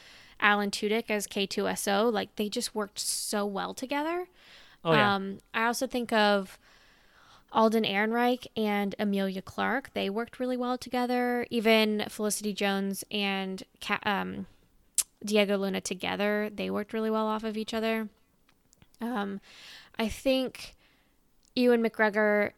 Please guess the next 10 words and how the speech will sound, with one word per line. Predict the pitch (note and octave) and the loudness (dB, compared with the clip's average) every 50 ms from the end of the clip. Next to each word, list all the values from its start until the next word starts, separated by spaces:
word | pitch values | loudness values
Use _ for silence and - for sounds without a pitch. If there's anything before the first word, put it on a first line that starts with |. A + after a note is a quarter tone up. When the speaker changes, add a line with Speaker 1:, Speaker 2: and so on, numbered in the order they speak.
| _ - | _ -2
Speaker 1:
and | - G#3+ G#3+ G#3 G3+ G3 G3 G3 G3 G3 - | 0 2 4 4 4 4 2 2 -2 -4 -4
Hayden | - - A3 G#3 G#3 G3 | -2 0 2 2 2 0
Christensen | - - G#3+ - - A3 G#3 G3+ - - G#3 G3+ | -2 -2 -2 0 0 -2 -2 -2 0 0 0 0
worked | G3 G3 G3 - - | 0 0 -2 -2 -2
well | G#3 G3+ G3 G3 G3 G3 G3 G3 G3 G3 F#3+ - - _ - | 2 4 4 6 6 4 4 2 0 -2 -4 -8 -16 _ -4
as, | - G3 G3 F#3+ G3 F#3+ F#3+ - | -2 0 0 0 -2 -2 -4 -4
like, | G#3 G3 F#3+ - - | -4 -4 -4 -2 -2
a | G3 F#3+ F#3+ F#3+ F#3 F#3+ F#3+ - | -2 -2 -2 -2 -4 -6 -6 -4
master | G#3+ G3+ G3 G3 G3 - - - G3+ G3 G3 G3 F#3+ G3 G3 - | 0 0 0 0 0 -2 -4 -2 -2 0 0 0 0 -2 -4 -4
Padawan | - - G3+ G3 F#3+ F#3+ F#3+ F#3+ F#3+ F#3+ F#3+ F#3+ G3 G3 | 0 2 2 4 4 2 0 2 2 0 0 -2 -4 -6